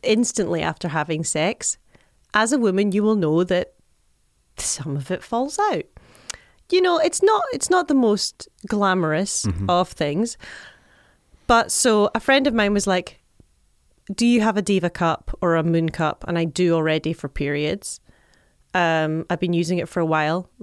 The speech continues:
Speaker 1: They're actually an absolute game changer as well for me. And she was like, "Just pop it in, um, and it keeps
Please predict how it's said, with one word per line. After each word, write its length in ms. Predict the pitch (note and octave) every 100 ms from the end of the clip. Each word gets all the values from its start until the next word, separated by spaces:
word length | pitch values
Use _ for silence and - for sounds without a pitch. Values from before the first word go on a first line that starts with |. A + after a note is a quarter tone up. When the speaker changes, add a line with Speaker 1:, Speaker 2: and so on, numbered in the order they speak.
| E3 - D#3
Speaker 1:
They're 260 | D3+ G3+
actually 300 | E3 - D#3+
an 60 | D3
absolute 340 | D3 - A#2
game 220 | D#3 D3
changer 340 | D3 D3 C#3+ D3
as 160 | D3
well 240 | - - D#3
for 200 | - E3+
me. 280 | D#3+ D3 D#3+ _ _ _ _ - _
And 140 | F#3 F#3+
she 80 | G#3
was 60 |
like, 100 | A3+
"Just 160 | B3 -
pop 220 | C#4+ C#4
it 80 | C#4+
in, 300 | C4 G3+ G3+ - _ _ _ -
um, 600 | G3+ G3 F#3+ F#3+ F#3+ G3 - _ _ _ _ -
and 160 | G3+ G#3
it 160 | G#3
keeps 420 | - B3+ - -